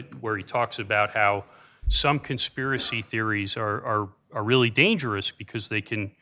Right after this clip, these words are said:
create or fuel violence. And if the government can do something about them, that, that it really ought to. And his proposal is that, uh,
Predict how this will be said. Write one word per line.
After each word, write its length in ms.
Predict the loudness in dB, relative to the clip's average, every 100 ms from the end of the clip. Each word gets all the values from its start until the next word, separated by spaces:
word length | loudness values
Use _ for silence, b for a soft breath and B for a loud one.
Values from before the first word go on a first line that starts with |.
| b b b b
create 340 | 0 6 6
or 100 | 4
fuel 440 | -2 -2 0 0 0
violence. 560 | 2 2 2 0 -4
And 80 | -8
if 80 | -8
the 80 | -4
government 420 | 0 2 0 -2
can 200 | -4 -4
do 180 | -2 0
something 440 | 0 -2 -2 -6
about 400 | -6 -2 -2 -2
them, 280 | -4 -6 -8 b b b -2
that, 420 | 4 6 4 2
that 160 | 0 0
it 120 | -4
really 380 | -6 0 2 4
ought 240 | 4 4 2
to. 220 | -10 -8
And 100 | -8
his 140 | -8
proposal 640 | -8 -8 -2 -2 -2 -4 -4
is 220 | -4 -6
that, 260 | -6 -4 -2
uh, 360 | -4 -4 -6